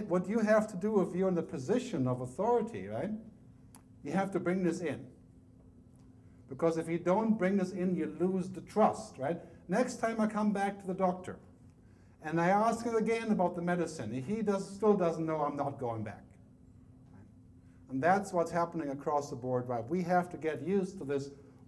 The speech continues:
broadband culture shift, the shift of authority, right? We don't want to end up like the music business, right? Saying, "Please don't kill me," but we're already fried.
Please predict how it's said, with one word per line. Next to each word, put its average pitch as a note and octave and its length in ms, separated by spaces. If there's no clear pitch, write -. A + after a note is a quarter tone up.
broadband C#3 640
culture C#3 320
shift, D#3+ 400
the C3 80
shift D#3+ 360
of A2+ 80
authority, F#3 560
right? A#2+ 200
We F#3+ 120
don't G#3 260
want G3 240
to F3 120
end E3 280
up C#3+ 180
like C#3 160
the C3 60
music B2+ 400
business, A#2 340
right? C#3+ 240
Saying, C#3+ 300
"Please F#3 200
don't D#3 320
kill F3 200
me," D#3 100
but C#3+ 240
we're G3+ 120
already D3+ 240
fried. C3 440